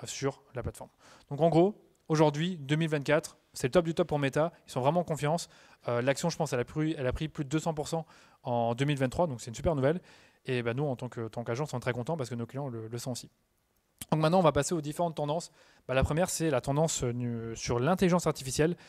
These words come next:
Bah oui, on parle que de ça depuis, euh, depuis un an. Euh, décembre deux mille vingt-deux, on a Chat G P T qui sort, qui a fait quand même pas mal de bruit, euh, qui a eu un taux d'adoption assez rapide. Donc naturellement, ben, tous les, tous les gros, donc les Google, les Meta, les Amazon,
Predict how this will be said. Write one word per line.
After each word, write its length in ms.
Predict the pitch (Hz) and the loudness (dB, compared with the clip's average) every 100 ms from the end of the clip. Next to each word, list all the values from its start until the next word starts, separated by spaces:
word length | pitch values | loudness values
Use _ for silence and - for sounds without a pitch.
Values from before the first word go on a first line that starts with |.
| - - - | -20 -20 -8
Bah 80 | 127 | -4
oui, 80 | 147 | 0
on 80 | 127 | 2
parle 160 | 127 | 2
que 80 | 147 | 0
de 100 | 135 | -2
ça 160 | 120 156 | 0 -2
depuis, 300 | 120 - 127 | -2 -4 -2
euh, 100 | 120 | -2
depuis 260 | 120 139 | -4 -2
un 160 | 143 135 | 0 0
an. 160 | 156 - - - - | 0 -6 -16 -14 -2
Euh, 260 | 123 117 113 | 2 2 2
décembre 280 | 131 151 | 0 0
deux 80 | 135 | 0
mille 240 | 139 143 135 | 0 0 -2
vingt-deux, 680 | 123 139 135 135 127 160 156 | 0 0 0 -2 6 6 6
on 120 | 127 | 2
a 80 | 120 | 0
Chat 100 | 147 | -2
G 120 | 127 | 0
P 120 | 127 | -2
T 140 | 131 151 | -2 -2
qui 140 | - | -2
sort, 320 | - 151 147 - - - - | 0 0 0 -6 -20 -20 -10
qui 80 | 135 | -4
a 20 | |
fait 100 | 127 | 0
quand 100 | 147 | 2
même 80 | 139 | 2
pas 120 | 147 | 2
mal 160 | 139 | 2
de 100 | 131 | 2
bruit, 320 | 135 139 151 - - - - | 2 2 2 -2 -16 -20 -6
euh, 280 | 123 117 117 | 0 2 2
qui 140 | 117 131 | 0 0
a 60 | |
eu 200 | 127 135 - | 2 0 -2
un 160 | 120 123 | -4 -2
taux 100 | 143 | 0
d'adoption 460 | 135 127 - 156 | 2 0 -2 -4
assez 240 | - 147 151 | 0 0 2
rapide. 360 | 123 180 185 - - - | 4 4 2 -2 -10 -6
Donc 100 | 135 | 2
naturellement, 640 | 156 160 160 143 143 170 | 4 6 6 6 4 2
ben, 240 | 135 117 113 _ - | 2 -2 -4 _ 0
tous 140 | 185 | 2
les, 320 | 151 147 143 | 6 6 6
tous 120 | 135 | 4
les 120 | 151 135 | 2 4
gros, 220 | 135 156 | 4 4
donc 160 | 127 | 2
les 80 | 135 | -4
Google, 400 | 127 135 147 147 | -4 2 4 4
les 80 | 127 | 2
Meta, 380 | 131 131 143 139 | 0 2 4 4
les 100 | 127 | 2
Amazon, 460 | 120 120 127 143 | 0 0 0 0